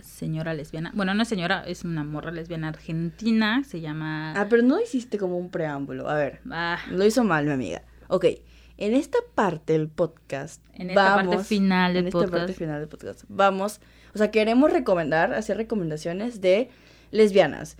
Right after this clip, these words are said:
Speaker 1: Ujú.
Speaker 2: ya sea series de lesbianas, películas de lesbianas, mujeres lesbianas cantantes, ilustradoras,
Speaker 1: Ujú,
Speaker 2: artistas, lo que
Speaker 1: ujú,
Speaker 2: sea.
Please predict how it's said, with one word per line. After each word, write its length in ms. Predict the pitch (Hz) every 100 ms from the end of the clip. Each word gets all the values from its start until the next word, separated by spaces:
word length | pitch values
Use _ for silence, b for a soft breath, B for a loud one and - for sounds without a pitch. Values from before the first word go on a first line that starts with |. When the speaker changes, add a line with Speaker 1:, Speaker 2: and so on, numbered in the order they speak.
| -
Speaker 1:
Ujú. 240 | 214 214
Speaker 2:
ya 160 | 202 208
sea 840 | - 202 190 185 185 175 160 107 -
series 960 | - 214 214 214 202 190 180 147 117
de 120 | 165 185
lesbianas, 680 | 185 185 240 247 233 226
películas 420 | - 180 180 190 185
de 40 |
lesbianas, 760 | 185 196 226 233 226 202 208 202
mujeres 500 | 170 - 180 180 180
lesbianas 540 | 175 170 175 175 175
cantantes, 880 | 180 175 196 208 220 220 185 185 190
ilustradoras, 1040 | 170 165 - 156 156 170 175 175 165 165
Speaker 1:
Ujú, 80 | 165
Speaker 2:
artistas, 800 | 202 185 175 170 170 165 160 165
lo 100 | 170
que 60 |
Speaker 1:
ujú, 80 | 165
Speaker 2:
sea. 240 | 165 -